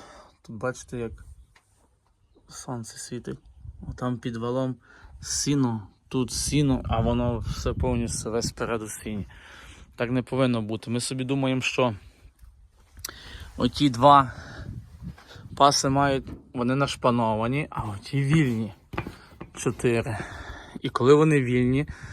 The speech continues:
вони провисають під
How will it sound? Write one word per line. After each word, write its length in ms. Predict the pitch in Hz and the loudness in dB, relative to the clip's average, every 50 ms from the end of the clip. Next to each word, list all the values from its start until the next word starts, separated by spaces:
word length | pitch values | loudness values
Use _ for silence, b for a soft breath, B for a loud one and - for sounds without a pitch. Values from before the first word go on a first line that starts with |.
| B B B B B B | B B B B B B
вони 260 | - 110 117 120 139 147 | 0 2 4 4 4 2
провисають 960 | - - 139 131 127 117 127 - - - 147 151 147 143 135 127 - - B B B B B B B B B B B B B B | 2 2 2 4 4 4 4 4 6 8 8 8 8 8 6 4 0 -4 B B B B B B B B B B B B B B
під 240 | - 135 127 - | 0 0 0 -2